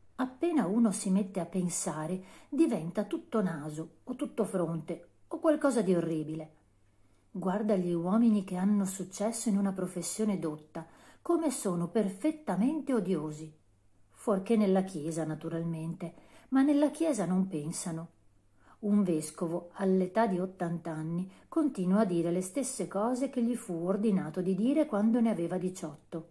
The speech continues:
E come conseguenza naturale ha sempre un aspetto assolutamente delizioso.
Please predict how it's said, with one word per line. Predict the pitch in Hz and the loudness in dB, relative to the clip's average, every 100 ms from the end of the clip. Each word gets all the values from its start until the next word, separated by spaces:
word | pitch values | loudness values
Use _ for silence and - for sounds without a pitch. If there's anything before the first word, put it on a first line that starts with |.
| _ _ _ _ _ _ _ | _ _ _ _ _ _ _
E | - 196 | -10 0
come | 233 202 | 4 4
conseguenza | 185 185 185 180 214 233 220 180 | 4 2 2 0 2 2 2 0
naturale | 170 180 165 147 151 190 190 - - | -2 -2 -4 -4 -2 -4 -6 -14 -6
ha | 320 | -4
sempre | 302 220 165 147 190 | -2 -2 -2 0 2
un | 196 | 2
aspetto | 190 - 262 277 - 202 | 0 -6 -6 -4 -4 -2
assolutamente | 208 - 214 202 196 190 247 262 247 | -4 -2 -2 0 2 4 2 2 0
delizioso. | 208 196 190 - 156 160 160 160 | 0 -2 -4 -6 -4 -4 -6 -10